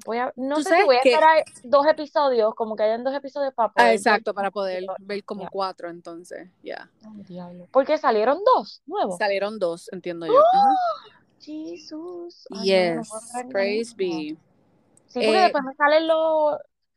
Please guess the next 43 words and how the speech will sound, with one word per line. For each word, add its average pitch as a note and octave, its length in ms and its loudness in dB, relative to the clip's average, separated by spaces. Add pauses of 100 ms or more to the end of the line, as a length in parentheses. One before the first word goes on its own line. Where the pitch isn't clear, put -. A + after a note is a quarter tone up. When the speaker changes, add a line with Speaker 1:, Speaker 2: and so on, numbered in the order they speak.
(180)
Speaker 2:
exacto. G3 360 -4
Speaker 1:
ajá, C4+ 220 4
los E4 140 2
spoilers, C4+ 480 2
Speaker 2:
Van G3 180 4
a G3 40 0
Speaker 1:
y F#3+ 40 2
no G#3+ 80 -2
Speaker 2:
empezar G#3+ 260 4
Speaker 1:
puedo A3 40 4
Speaker 2:
a A#3+ 40 2
salir, A#3 220 0
Speaker 1:
bregar. - 20 -8
Speaker 2:
pero A3+ 120 -2
es G#3+ 140 -6
que A#3 120 0
yo A3 60 2
la A3+ 100 0
quiero A#3 200 -8
ver A#3 140 -6
hoy. - 160 -10
Y B3+ 120 -4
entonces B3+ 320 -10
yo C4+ 200 0
me E4 140 -8
imagino, C#4 500 -10
como G3+ 200 -14
hacen C#4 260 -10
de... C4 220 -8 (100)
¿te A#3 80 -4
acuerdas G#3+ 260 -6
cuando C4+ 280 -8
empezó A#3+ 320 -6
You? A3+ 360 -8
Que - 120 -20
hicieron F#3+ 260 -14
como A3 180 -12
un G3+ 100 -12 (180)
Speaker 1:
Ajá. B3 160 0
Speaker 2:
super A3 300 2
recap. A3+ 420 -8 (600)
Speaker 1:
Ujú. B3 720 -6
Speaker 2:
Pues A3+ 440 -4